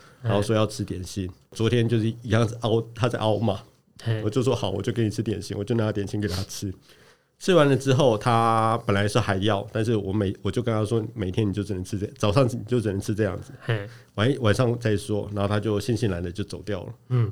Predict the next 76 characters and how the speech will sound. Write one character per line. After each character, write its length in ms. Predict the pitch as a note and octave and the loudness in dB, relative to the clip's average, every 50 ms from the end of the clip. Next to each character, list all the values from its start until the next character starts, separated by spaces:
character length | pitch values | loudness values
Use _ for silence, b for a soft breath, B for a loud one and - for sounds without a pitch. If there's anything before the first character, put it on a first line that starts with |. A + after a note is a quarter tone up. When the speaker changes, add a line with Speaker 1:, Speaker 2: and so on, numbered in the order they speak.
| - - | -4 -8
Speaker 2:
我 60 | - | -6
就 80 | G2 C3+ | -4 -4
觉 160 | - - G#2+ | 0 2 2
得 120 | G2+ G#2 G2+ | 4 2 2
这 140 | - C3 | 2 0
是 160 | A#2+ - - A#2+ | 0 0 0 0
我 160 | G2+ F2 F2+ | 0 0 -2
的 60 | F#2 | -4
态 240 | - - A#2 G#2 F#2+ | 0 0 2 2 2
度， 160 | F#2+ G#2 G#2 | 0 -2 -2
让 120 | G#2 G2+ | -2 0
它 120 | F#2 G2+ G2+ | -2 -2 -4
觉 260 | F#2 - E2 D2+ F#2+ - - | -4 -6 -8 -10 -10 -10 -8
得， 180 | E2+ E2+ G2+ G2 - _ _ _ _ _ _ _ _ _ _ _ _ _ - | -8 -8 -8 -10 -12 _ _ _ _ _ _ _ _ _ _ _ _ _ -6
嗯， 320 | A2+ G#2+ G2+ G2 F#2+ F2 - - A2+ - b b b b b b b b _ | -2 -2 0 0 -2 -4 -6 -12 -16 -18 b b b b b b b b _
没 140 | - G2 G#2 | 0 2 2
错， 240 | G2+ - A2+ G#2 - | 4 4 2 0 0
他 400 | - A#2 A#2+ A2+ A2+ A#2 A#2+ A2+ | 2 2 2 4 2 2 0 -4
好 180 | - - - F#2 | -6 -6 -4 -2
像 140 | - B2 | -2 0
听 140 | E2+ - A#2 | 0 2 2
得 60 | G#2 | 2
懂 100 | F2+ F#2+ | 2 0
我 80 | F#2 F#2+ | -2 -4
讲 180 | - F#2+ E2+ E2+ | -4 -6 -8 -8
话， 240 | - - F#2 F2 - - - | -8 -6 -6 -8 -8 -12 -6
Speaker 1:
嘿。 120 | - - A2+ | -4 0 2
Speaker 2:
但 120 | B2+ B2+ | 2 2
这 100 | B2+ D3 | 2 2
是 380 | C3+ C3+ C3 A#2+ A#2 A2 G#2 A2 | 2 4 4 4 4 4 4 2
他 300 | A2 A2 - - A2+ A2+ | 0 -2 -2 0 2 2
的 160 | A#2 A2+ A2+ G2+ | 4 4 2 2
习 260 | - - - G2+ G2 | 0 0 -4 -4 -4
性， 180 | F2+ - B2+ G#2+ | -2 -2 -2 -2
他 140 | G2 C3+ B2+ | 0 0 0
也 60 | G2+ | 0
是 140 | - - A#2 | 0 0 0
他 140 | A2+ A#2 | 0 0
的 80 | A2 G#2+ | 0 -2
习 240 | - - - F#2+ F#2 | -4 -6 -8 -12 -6
惯 160 | - A2 G2+ G2+ - | -4 -4 -4 -2 -6
啦， 80 | - A#2 | -10 -4
所 140 | - - | 0 2
以 40 | G#2+ | 2
我 120 | G#2+ F#2 F2+ | 2 2 0
就 180 | - A2 G#2 | 0 0 0
没 140 | G2 G2+ G#2+ | 2 2 2
有 100 | G#2 G2 | 0 0
特-， 160 | G2+ - B2 A2 B B B B B - | -2 -2 -4 -4 B B B B B 2
特 140 | - B2 G#2+ | 6 6 8
别 140 | G#2 G2+ F#2+ | 8 6 6
注 240 | - - G2+ F2 | 4 0 0 0
意。 120 | F#2 G2 G#2 - - b b b b b b _ | 0 -2 -4 -8 -12 b b b b b b _
然 100 | C3+ C#3 | 2 4
后 80 | D#3 | 4
在 140 | F3 - F3 | 6 6 6
我 140 | C#3 A2+ A2 | 6 6 6
要 100 | B2 C3+ | 6 4
去 160 | C3+ - - | 4 2 2
上 180 | - D3 B2+ A#2+ | 4 4 4 4
班 120 | B2+ B2 | 4 4
的 100 | A#2+ G2+ | 4 2
时 140 | F2+ - G#2 | 2 2 2
候 100 | G2 G2 | 2 4
啊， 80 | F#2+ | 2
他 100 | F#2 G#2 A2 | 2 2 2
又 100 | A2+ A2+ | 2 2
跑 180 | A2 A2+ - E2 | 0 -2 -6 -4
到 240 | E2+ G2+ G2+ G2 G2 | -2 0 0 0 0
那 100 | G2+ G#2+ | 0 -2
个 180 | G2 - F2+ F2 | -2 -2 -4 -2
沙 160 | - G#2+ G2+ | -2 -2 0
发 140 | G2+ A2 G#2 | 0 0 0
上 120 | G2+ F#2 | 0 0
面 200 | F#2 G2+ G2 F2+ | 0 0 0 -2
来， 160 | E2+ E2+ - | -4 -8 -10